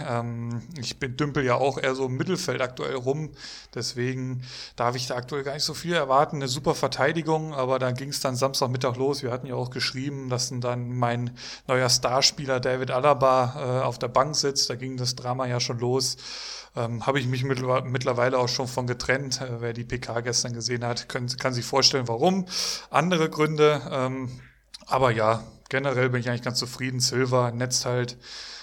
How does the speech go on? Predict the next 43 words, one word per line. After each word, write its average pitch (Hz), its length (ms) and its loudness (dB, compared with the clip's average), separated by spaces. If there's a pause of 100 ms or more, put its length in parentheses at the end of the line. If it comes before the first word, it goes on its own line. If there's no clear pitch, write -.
(140)
Ähm, 113 280 -4
da, 113 180 0
da 113 100 0
bin 113 160 -4
ich 110 100 -4
immer 113 200 -4
sehr 113 160 -2
von 117 180 -8
abhängig. 113 520 -4
Boyata 120 640 2
ist 123 260 -6
wieder 113 380 -2 (420)
mehr 113 140 -4
oder 117 120 -2
weniger 113 300 -4
der 113 140 -4
Boyata 113 440 -2
von 113 220 -4
letzter 123 240 -4
Saison. 113 420 -4
Das, 110 160 -8
das - 180 -6
tut 127 200 -10
mir 117 80 -4
natürlich 113 420 -10
gut. 117 320 -6 (880)
Ja, 127 400 4 (480)
ansonsten, 131 560 6
ich 127 160 -4
würd 127 140 -2
sagen, 131 280 4
unsere 143 320 -2
Kader 131 340 2
schauen 131 280 2
wir 127 140 4
ja 123 160 4
dann 123 320 0
auch 127 240 0
mal 120 160 -2
wieder 120 160 0
genauer 120 460 -2
an, 117 260 -8
wenn, 143 440 -2